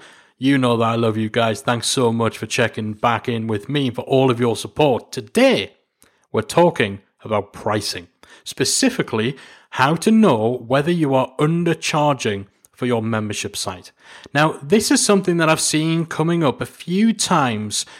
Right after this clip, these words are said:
over the past month or so inside our Facebook group. It's a question that gets asked, and it's a topic that gets, uh, addressed and raised every now and then inside our Facebook group and inside our membership, but certainly it's one that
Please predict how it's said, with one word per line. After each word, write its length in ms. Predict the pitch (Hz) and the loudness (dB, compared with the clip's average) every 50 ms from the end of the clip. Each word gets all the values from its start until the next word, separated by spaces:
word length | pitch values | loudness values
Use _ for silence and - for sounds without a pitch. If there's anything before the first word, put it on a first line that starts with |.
| - - - | -12 -4 0
over 260 | 127 127 123 127 127 | 0 2 2 2 0
the 100 | 123 120 | -2 -2
past 380 | - - - 135 135 - - | -4 0 0 0 0 0 -2
month 300 | - 127 127 123 123 - | -2 0 0 0 0 -4
or 60 | 127 120 | -4 -4
so 280 | - - 120 113 113 | 0 2 2 2 2
inside 460 | 110 - 117 123 120 - 131 120 113 | 2 0 -2 -2 0 0 0 2 2
our 100 | 107 104 | 2 0
Facebook 480 | - - - 117 120 113 - - 101 - | 0 -2 -2 -2 -2 -4 -6 -14 -14 -12
group. 240 | - 98 85 _ - - - - - - | -10 -12 -12 _ -18 -20 -20 -16 -10 -6
It's 140 | 190 180 | -4 -4
a 20 | 226 | -2
question 380 | - - 285 262 - - 202 | 2 2 2 2 2 -2 -2
that 100 | 190 180 | -2 0
gets 240 | 185 190 180 180 - - _ - | 0 0 -2 -2 -2 -10 _ -4
asked, 420 | - 139 143 131 - - - - | -2 0 0 0 -2 -4 -8 -8
and 160 | 135 135 131 127 | -6 -4 -4 -4
it's 140 | 123 - | -4 -6
a 40 | 131 | -8
topic 500 | - - - 156 160 160 151 139 - - - - - - - | -8 -4 -4 -4 -2 -2 -4 -4 -6 -8 -20 -20 -20 -16 -6
that 180 | - 131 131 127 | -2 -2 -2 0
gets, 260 | - 143 135 135 - | 0 -2 -2 0 0
uh, 240 | 135 131 123 123 113 113 | 0 0 0 0 -2 -4
addressed 580 | 117 117 110 - - 131 139 139 - - - - | -6 -8 -8 -4 0 2 2 2 2 -2 -6 -6
and 200 | 117 113 107 113 | -6 -4 -2 0
raised 400 | 127 135 135 131 127 - - - - - - - - | 0 2 2 2 0 -2 -4 -10 -12 -20 -10 -2 2
every 280 | 165 175 175 233 240 | 2 2 4 4 4
now 340 | 226 214 202 185 180 180 170 | 4 4 4 4 4 4 2
and 200 | 160 147 131 117 | 2 2 0 -2
then 240 | 117 113 113 123 135 | -2 0 0 -2 -2
inside 380 | 139 139 135 - 143 131 131 | -2 -2 -2 0 0 0 2
our 100 | 131 120 | 0 0
Facebook 400 | - - 123 117 113 - - 120 | 0 -2 -4 -4 -4 -6 -8 -6
group 220 | 120 131 127 120 - | -2 -2 -2 -2 -2
and 80 | 113 | -2
inside 320 | 113 110 107 - 117 107 104 | -2 -2 -2 0 0 0 0
our 100 | 101 98 | 0 -2
membership, 560 | 98 101 101 104 110 104 - - 101 92 - | 0 -2 -2 -2 -2 -4 -2 -2 -4 -4 -4
but 160 | - 107 - | -6 -6 -4
certainly 460 | - - - 175 196 185 160 170 156 | -2 0 2 2 2 2 2 0 0
it's 160 | 147 131 - - | 0 -2 -4 -2
one 320 | 123 120 117 117 117 120 - - - - - _ _ | -2 0 2 0 0 -2 -6 -12 -20 -20 -20 _ _
that 300 | - 131 139 135 - - | -2 -2 -2 -2 -4 -12